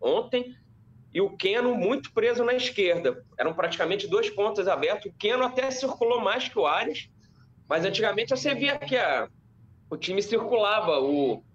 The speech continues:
o time ia pro mesmo lado, tocando bola. Você vê um pouco isso, você não vê o Arias saindo mais ali da direita pra, pra ir pra esquerda. E, e achei muitos jogadores abaixo também, sabe? O, o meio-campo do Fluminense ontem,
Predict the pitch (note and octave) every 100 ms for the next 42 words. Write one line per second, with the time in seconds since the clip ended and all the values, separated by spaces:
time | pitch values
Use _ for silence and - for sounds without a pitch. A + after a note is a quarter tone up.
0 | - - _ _ - C#3+ - F#3 G3+ G3+
1 | G3+ F3 G3+ G#3 G#3+ G3+ F#3+ F3+ E3+ E3+
2 | F3 F3 E3+ D#3+ F3+ F3+ D#3 B2+ G#2+ -
3 | - - - - C#3+ - F#3 F3+ D#3+ A3+
4 | - B3+ B3+ E3+ D3+ - B2 F3 A3 A3+
5 | A3+ F#3 F3+ D#3 - D3 D3+ C#3+ C3+ C3+
6 | C3+ B2+ C3 C3+ C3+ C3 C#3+ C#3+ D3+ D#3
7 | D3 B2 - C3 C#3 D3 D3+ - C3+ B2+
8 | - - - - - - - B2+ C3+ C#3+
9 | D3 D3 D#3 G3 - A#3 B3 C#4 B3+ C#4+
10 | C#4 C4 C4+ C#4+ C4 A#3+ A#3+ - - D#3+
11 | D3 C#3 C3 - G#2+ G#2 A#2+ C#3+ F3 C#3+
12 | D#3+ F#3+ - F#3+ - F3+ - F3+ E3+ F#3+
13 | - F3 G#3 G#3+ G3+